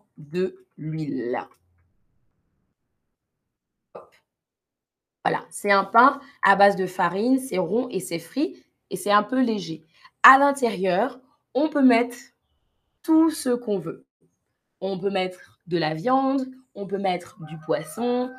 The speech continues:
on peut mettre des haricots, par exemple, à l'intérieur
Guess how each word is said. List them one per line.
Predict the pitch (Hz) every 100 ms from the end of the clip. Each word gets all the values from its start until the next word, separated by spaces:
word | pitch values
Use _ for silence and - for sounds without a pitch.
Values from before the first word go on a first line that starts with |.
| - - 190
on | 202
peut | 202
mettre | 190 180 175 - - _ _ _ _ _ _
des | 170 190
haricots, | 135 156 196 180 254 269 294 285 _
par | - 170
exemple, | 175 180 208 294 - - _
à | - 233
l'intérieur | 220 214 185 165 175 226